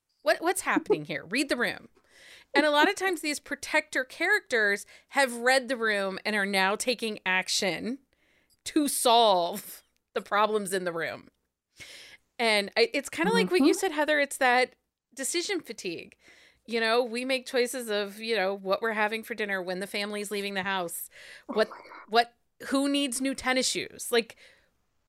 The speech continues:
Speaker 1: we as moms and women tend to make those decisions more often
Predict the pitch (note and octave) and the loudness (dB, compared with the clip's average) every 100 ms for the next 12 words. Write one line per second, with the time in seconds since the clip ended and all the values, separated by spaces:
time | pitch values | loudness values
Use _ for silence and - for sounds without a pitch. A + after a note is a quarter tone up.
0 | _ _ G3+ A#3 C#4 C#4+ A3+ A3 C#4 F#4+ | _ _ -12 -4 2 2 2 0 2 4
1 | A3 F#3 G3 C#4 E4+ - A#3+ G#3 G3 G3 | 2 2 0 -4 -8 -8 -8 -6 -4 -2
2 | G3 A#3 - G#3+ G#3+ G#3 F#3+ G3 - F#3 | -2 -4 -4 -4 -2 -6 -6 -6 -2 -2
3 | F#3 F#3+ - F3 F3+ E3 F#3 F3 - E3 | -2 -4 -6 -6 -8 -8 -6 -4 -2 -4
4 | - E3 E3 | -4 -6 -6